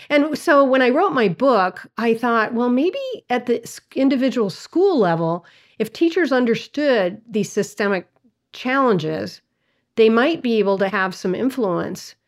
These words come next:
uh, in their own individual schools, because in some places, schools have a lot of autonomy.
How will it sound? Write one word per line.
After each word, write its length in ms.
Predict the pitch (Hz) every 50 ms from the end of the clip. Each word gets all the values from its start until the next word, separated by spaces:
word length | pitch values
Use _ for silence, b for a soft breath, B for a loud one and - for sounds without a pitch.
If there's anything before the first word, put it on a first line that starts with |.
| _ _ _ _ _ _ _ -
uh, 240 | 196 185 180 175 - -
in 320 | 247 269 277 262 240 226
their 220 | 214 202 196 202 -
own 360 | 208 202 196 190 190 185 - -
individual 460 | 208 190 175 170 175 170 175 180 170
schools, 460 | - - - - 302 254 175 165 -
because 460 | - 240 233 233 - 240 214 202 185 b b b b b
in 160 | - 226 233
some 240 | 233 - 330 320 370
places, 720 | 381 - - 254 254 269 269 - 247 202 180 180 180 175 -
schools 440 | - - - - 247 240 254 240
have 200 | 247 - 208 180
a 40 | 180
lot 240 | 170 165 165 170 165
of 100 | 165 160
autonomy. 760 | 170 165 - - - 285 302 302 247 190 160 147 - -